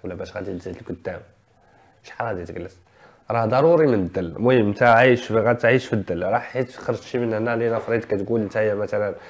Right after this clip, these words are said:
انت راك عايش في الدل في هاد البلاد هادي، راه مني غتمشي لبلاد اخرى، هاد الدل ديال المغرب ماشي هو الدل ديال بلادات الناس.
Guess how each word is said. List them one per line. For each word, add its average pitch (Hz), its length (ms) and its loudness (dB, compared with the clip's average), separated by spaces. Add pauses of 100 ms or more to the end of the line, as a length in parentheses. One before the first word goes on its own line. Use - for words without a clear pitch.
(340)
انت 101 140 -6
راك 98 240 0
عايش 98 280 -2
في - 60 -8
الدل 110 280 -2
في 107 120 -2
هاد 95 60 0
البلاد 95 340 -2
هادي، 160 360 0 (500)
راه 101 100 -2
مني 113 260 0
غتمشي 113 480 -4
لبلاد 101 260 -2
اخرى، 170 420 -4 (220)
هاد 107 100 0
الدل 107 280 0
ديال 113 160 2
المغرب 120 300 -2
ماشي 123 220 -4
هو 156 120 2
الدل 113 280 -2
ديال 107 180 -2
بلادات 104 380 -2
الناس. 85 400 -8